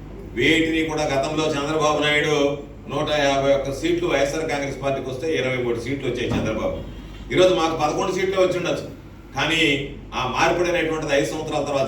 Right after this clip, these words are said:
జరిగింది. రేపు రెండు వేల ఇరవై తొమ్మిదిలో ఏం జరిగిందో తెలియదు. నేను ఈరోజు చెప్తున్నా, మీరు ఎక్కడన్నా కూలగొట్టినటువంటి మా విగ్రహాలు కానీ, మీరు శిలాఫలకాలను ఏదన్నా ధ్వంసం చేసిన దగ్గర కానీ, లేదా ఏమన్నా ఆస్తులకు సంబంధించి మీరు వైఎస్ఆర్ కాంగ్రెస్ పార్టీకి సంబంధించినటువంటి ఆస్తులను ధ్వంసం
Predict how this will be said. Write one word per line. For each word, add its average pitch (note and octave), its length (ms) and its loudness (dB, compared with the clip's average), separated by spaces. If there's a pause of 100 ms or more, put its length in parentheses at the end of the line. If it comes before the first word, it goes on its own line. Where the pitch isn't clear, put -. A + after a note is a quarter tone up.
జరిగింది. - 280 -2 (400)
రేపు C#3 220 0
రెండు C3+ 180 0
వేల E3+ 120 4 (120)
ఇరవై E3+ 240 4
తొమ్మిదిలో D#3+ 340 2
ఏం D#3 100 2
జరిగిందో D3 400 -2
తెలియదు. A#2+ 260 2 (540)
నేను C3+ 240 0
ఈరోజు C#3+ 300 4
చెప్తున్నా, C#3 360 0 (600)
మీరు D3+ 200 4
ఎక్కడన్నా D3 440 -2
కూలగొట్టినటువంటి C#3+ 840 -2
మా B2 140 -2
విగ్రహాలు B2 460 2
కానీ, A2+ 160 -2 (600)
మీరు D#3 260 4
శిలాఫలకాలను D#3 680 2
ఏదన్నా C#3+ 280 -4
ధ్వంసం C#3 380 -4
చేసిన C#3+ 280 0
దగ్గర C#3 220 2
కానీ, C3+ 160 0 (540)
లేదా D#3 180 6 (140)
ఏమన్నా D#3 260 4 (200)
ఆస్తులకు F3 420 2
సంబంధించి D#3+ 500 0 (380)
మీరు D3+ 220 4
వైఎస్ఆర్ E3 360 2
కాంగ్రెస్ D#3 340 0
పార్టీకి D#3+ 300 -2
సంబంధించినటువంటి D3+ 680 -4
ఆస్తులను - 340 -2
ధ్వంసం D3+ 280 -2